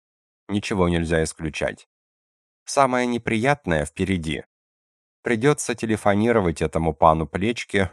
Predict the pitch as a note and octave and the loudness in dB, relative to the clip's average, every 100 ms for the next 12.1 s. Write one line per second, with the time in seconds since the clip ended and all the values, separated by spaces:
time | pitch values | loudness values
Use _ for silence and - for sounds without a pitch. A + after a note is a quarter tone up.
0 | - F#2+ - F2 - - G2 F2+ - E2+ | -4 -6 2 2 2 -6 -2 -2 -2 -2
1 | D#2 - D#2+ D#2+ D2 B1+ _ _ _ _ | -2 -4 -4 -4 -4 -6 _ _ _ _
2 | _ _ _ _ F#2 - F2+ F#2 A2 A#2+ | _ _ _ _ -4 -2 -4 -2 0 0
3 | D#2 D2+ F2+ _ _ _ _ - D#3+ - | 2 0 0 _ _ _ _ -6 -4 0
4 | F#3+ F#3 D#3+ C#3+ C#3+ C#3 B2+ B2 B2+ C3 | 2 4 2 0 0 2 -2 -4 -4 0
5 | C3 F#2 D#2+ D2+ D2 - _ _ _ _ | 2 2 2 -4 -6 -14 _ _ _ _
6 | _ - F2 E2 D#2+ D2 D2+ D#2+ - D#2 | _ -10 0 4 4 4 0 -2 -6 -4
7 | E2+ D#2 F#2 C#3 C3+ C3 - - _ _ | -2 -2 0 0 0 -2 -4 -14 _ _
8 | - C3+ E3+ D3 G#2 F#2+ G2 C3 - A2+ | -2 0 2 0 0 2 2 0 0 2
9 | G#2+ E2+ F#2 G2+ - G2 - F#2 F#2+ E2+ | 4 6 4 4 0 -8 -6 -6 -4 -4
10 | D#2+ C2+ - _ _ _ _ _ _ _ | -4 -4 -12 _ _ _ _ _ _ _
11 | - G2+ F#2+ E2 D#2+ D2+ - F2+ C3+ D#3+ | 0 4 4 2 0 -2 -2 -4 -2 -4